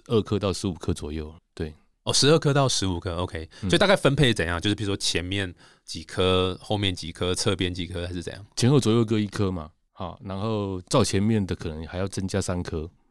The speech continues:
Speaker 1: 因为它有远、中、短距离的形象物体必须要辨识。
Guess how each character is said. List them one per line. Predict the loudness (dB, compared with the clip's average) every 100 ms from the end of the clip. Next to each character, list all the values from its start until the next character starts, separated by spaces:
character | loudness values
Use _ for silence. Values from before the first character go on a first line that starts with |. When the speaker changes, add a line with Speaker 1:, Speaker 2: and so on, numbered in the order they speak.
| -4
Speaker 1:
因 | -2
为 | 0
它 | 0
有 | 0
远、 | 0 -2 -4
中、 | 0 0 0
短 | -4 -6 -6
距 | -4 -4
离 | -4
的 | -6 -6 -8 _ -20 -20 -20 -8
形 | -4 -2
象 | 2 2 2
物 | 2
体 | 0 -2
必 | -2
须 | 0
要 | 2
辨 | 2 2
识。 | -4 -8